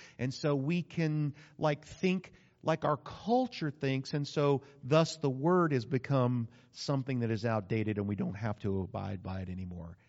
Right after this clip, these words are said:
The culture might change, but his word does not change. And this is what we are seeing happen today right in front of our eyes. We've changed his word over time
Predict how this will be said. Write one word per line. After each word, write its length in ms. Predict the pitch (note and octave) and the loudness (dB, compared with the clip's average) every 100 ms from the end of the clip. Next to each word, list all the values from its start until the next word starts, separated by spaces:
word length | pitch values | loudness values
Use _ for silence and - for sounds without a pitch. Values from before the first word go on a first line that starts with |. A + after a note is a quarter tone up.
| _ _ _ _ _ _ _ _ - | _ _ _ _ _ _ _ _ -6
The 120 | G#2+ | -6
culture 460 | - A#2+ C3+ - E3 | 0 2 2 2 4
might 240 | F3 E3 | 4 2
change, 640 | - E3 D#3 D3 D3 - - _ _ _ _ - | 0 0 2 2 0 -6 -18 _ _ _ _ -4
but 140 | G#2+ | 0
his 200 | G#2 G2 | 0 -2
word 540 | F#2+ G#2 A#2 B2+ B2+ B2 - - - | -4 0 2 2 2 -4 -16 -14 -2
does 380 | A#2+ A#2 - A2+ | 2 2 0 -2
not 340 | A2 A2 G#2+ | 0 0 -4
change. 720 | - C3+ B2 F2+ F2+ - - _ _ _ _ | -6 -4 -2 -4 -10 -16 -20 _ _ _ _
And 220 | - F#2+ F#2 | -6 -4 2
this 480 | B2 E3 - - - _ _ - | 6 6 2 -10 -20 _ _ -8
is 220 | A#2 - | -6 -2
what 200 | C3 A#2+ | 0 0
we 160 | A#2+ A2+ | 0 0
are 100 | A2 | -2
seeing 560 | - C3+ C3 C3 C3 A#2 | -6 -2 0 0 -2 -6
happen 380 | A#2 A#2+ - A2 | -4 -4 -4 -4
today 500 | A#2 A2 G#2+ G2+ G2+ - | -4 0 0 0 -2 -4
right 220 | G#2 A#2 | 0 0
in 120 | A2+ A2 | -2 -4
front 160 | A2 | -2
of 80 | G#2 | -2
our 160 | G2 F#2 | -2 -2
eyes. 500 | G#2 F#2+ F2+ - - _ _ _ _ _ | -2 -4 -6 -12 -18 _ _ _ _ _
We've 240 | - G#2+ G2 | -2 -2 -2
changed 460 | - B2 C3 C3 | 0 2 2 0
his 160 | D3+ C3 | -2 -4
word 540 | C#3 D#3+ C#3+ A2+ G#2+ - - _ _ _ _ _ _ _ _ | 0 2 4 4 2 -4 -18 _ _ _ _ _ _ _ _
over 300 | A#2+ A#2+ A#2+ | 2 4 2
time 760 | G#2 - - E3+ B2+ A2 G2+ | -2 -2 2 4 4 4 0